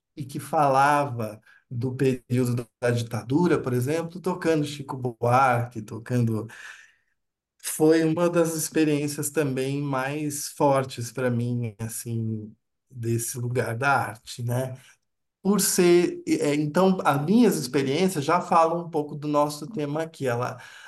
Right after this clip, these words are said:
a arte como algo absolutamente interdisciplinar, como algo que atravessa campos de conhecimento, né? Que é, por natureza, esse lugar que, que acolhe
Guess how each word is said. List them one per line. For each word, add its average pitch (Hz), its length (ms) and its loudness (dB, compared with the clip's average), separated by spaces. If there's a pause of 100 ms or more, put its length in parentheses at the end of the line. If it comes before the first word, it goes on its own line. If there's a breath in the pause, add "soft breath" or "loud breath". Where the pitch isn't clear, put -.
a 135 100 2
arte 147 640 4
como 143 320 -4
algo 131 560 -2
absolutamente 151 1500 -2 (180)
interdisciplinar, 135 1500 0 (640 soft breath)
como 139 320 0
algo 147 400 4
que 147 120 -2
atravessa 151 1080 0
campos 131 480 -4
de 123 120 -6
conhecimento, 120 1040 -2 (140)
né? 139 300 -2
Que 147 120 0
é, 139 80 4
por 190 460 -2
natureza, 139 1080 -2 (600 loud breath)
esse 156 360 -2
lugar 143 640 0
que, 143 280 -12
que - 300 0
acolhe 143 960 2